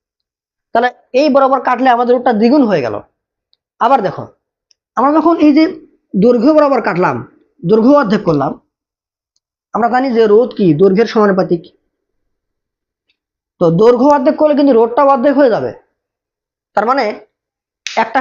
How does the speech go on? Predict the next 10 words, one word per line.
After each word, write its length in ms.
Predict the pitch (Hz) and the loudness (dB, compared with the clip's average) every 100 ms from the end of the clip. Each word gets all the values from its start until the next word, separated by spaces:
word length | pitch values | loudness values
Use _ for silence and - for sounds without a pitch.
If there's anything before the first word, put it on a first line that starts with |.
| - | -2
সংখ্যাকে 280 | 226 233 262 | -2 0 0
আমি 100 | 269 196 | 0 0
দ্বিগুণ 280 | 214 208 277 277 | 2 2 2 2
করে 200 | 220 214 202 285 - _ _ _ _ _ _ _ _ _ 226 | 2 2 0 -4 -16 _ _ _ _ _ _ _ _ _ -4
তারপর 180 | 220 254 | 0 0
আবার 120 | 254 | 0
অর্ধেক 200 | 214 269 269 | 0 -2 -2
করতেছি, 340 | 170 165 - 120 - _ - | -4 -4 -6 -10 -14 _ -4
তখন 160 | 247 | -2
কি 60 | 254 | 0